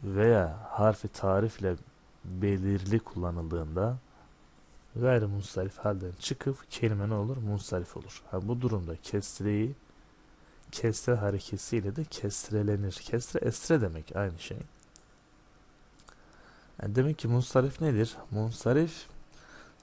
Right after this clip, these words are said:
cümlenin akışına göre eğer temin alması gerekiyorsa bir kelimenin tenvini kabul eden, cümlenin akışına göre esre alması gereken bir durumdaysa kelime, esreyi de kabul eden kelimedir. Yani tenvin ve esreyi kabul edene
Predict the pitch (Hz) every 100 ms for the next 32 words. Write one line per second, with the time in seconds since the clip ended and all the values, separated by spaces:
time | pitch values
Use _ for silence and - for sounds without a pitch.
0 | - 131 139 131 143 139 - 160 165 123
1 | 92 92 107 107 101 - 113 117 113 107
2 | 104 - 104 104 104 131 - 92 90 -
3 | 92 92 95 127 117 131 120 92 87 -
4 | - 104 123 131 127 139 135 131 - -
5 | - - - - - - 110 113 120 117
6 | 117 107 - - 120 107 98 - 107 -
7 | 147 139 110 - 110 107 104 104 131 120
8 | 101 104 104 113 156 160 - 101 - 90
9 | 87 107 135 - - - 123 - 95 101
10 | 131 113 110 107 98 117 117 - 110 123
11 | 101 85 - - - - - 92 - -
12 | 117 117 131 123 92 92 101 - 90 82
13 | 101 107 104 90 90 120